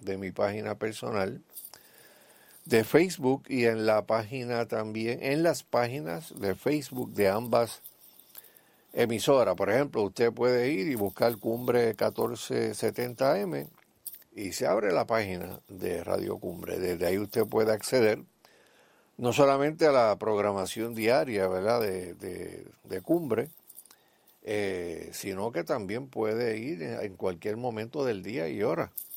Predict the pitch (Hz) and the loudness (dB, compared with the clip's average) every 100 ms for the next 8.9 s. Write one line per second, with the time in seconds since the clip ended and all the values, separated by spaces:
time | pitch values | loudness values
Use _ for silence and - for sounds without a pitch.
0 | - 92 85 90 90 - 92 92 107 117 | -8 -6 -4 -4 -6 -4 -2 2 2 2
1 | 107 113 117 120 107 92 - 95 101 95 | 0 0 2 4 4 2 -2 2 4 6
2 | 107 135 117 110 131 _ _ _ _ _ | 6 6 4 0 -8 _ _ _ _ _
3 | _ _ - 107 101 131 135 - 147 - | _ _ 2 4 6 6 4 2 0 6
4 | 123 117 143 160 123 104 117 117 110 101 | 8 8 4 0 0 0 2 4 4 6
5 | 104 131 120 98 95 101 107 110 110 131 | 4 0 -6 -6 -4 -4 -2 -4 -4 -6
6 | 107 98 117 113 98 90 87 92 - 110 | -8 -8 -8 -8 -8 -8 -8 -10 -6 -2
7 | 107 120 127 107 117 151 123 107 104 110 | -2 -2 -2 -4 -4 -4 -2 -2 -4 -6
8 | 131 143 - 120 92 123 147 143 160 | -4 -4 0 0 0 -2 0 0 -2